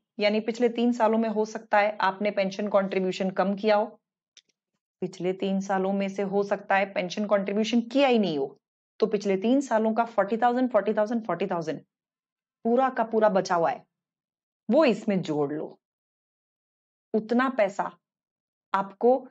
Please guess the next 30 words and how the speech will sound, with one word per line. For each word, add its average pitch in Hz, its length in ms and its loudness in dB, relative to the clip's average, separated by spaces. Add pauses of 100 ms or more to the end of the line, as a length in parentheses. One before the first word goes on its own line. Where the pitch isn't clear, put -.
(200)
पेंशन 220 340 2
स्कीम 214 240 -2
में 208 140 0
जमा 185 240 0
करने 185 300 -2
पे 180 100 0
भी 233 120 -2
टैक्सेबल 208 480 -2
नहीं 175 160 -2
होगा। 147 280 -8 (1500)
Let's 196 220 2
suppose 262 300 2 (180)
पिछले 262 280 0
साल 262 320 2 (300)
आपने 220 280 2
ट्वेंटी 208 340 2
फ़ाइव 254 420 0
थाउजेंड 202 360 0
का 240 80 2
पेंशन 214 400 0
स्कीम 220 260 -2
में 214 100 0
पैसा 185 260 0
डाला, 156 300 -2 (640)
तो 254 80 8
ये 233 180 4 (200)
अनयूज्ड 294 720 2 (140)
एए 214 340 4
कितना 226 320 -2
बचेगा? 226 380 2